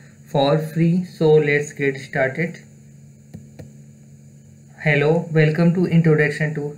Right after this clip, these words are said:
S Q L. Now S Q L structure query language, it is usually pronounced S Q L. S Q L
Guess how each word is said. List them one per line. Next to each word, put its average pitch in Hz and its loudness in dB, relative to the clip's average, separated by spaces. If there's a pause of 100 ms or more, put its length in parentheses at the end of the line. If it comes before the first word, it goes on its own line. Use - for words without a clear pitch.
S 156 -4
Q 135 0
L. 139 -6 (340)
Now 180 2
S 196 0
Q 175 0
L 175 2
structure 170 -4
query 151 0
language, 147 -4
it 165 -8
is 175 0
usually 160 2
pronounced 151 -4
S 151 0
Q 143 0
L. 131 -2
S 156 -4 (120)
Q 139 -4
L 151 -2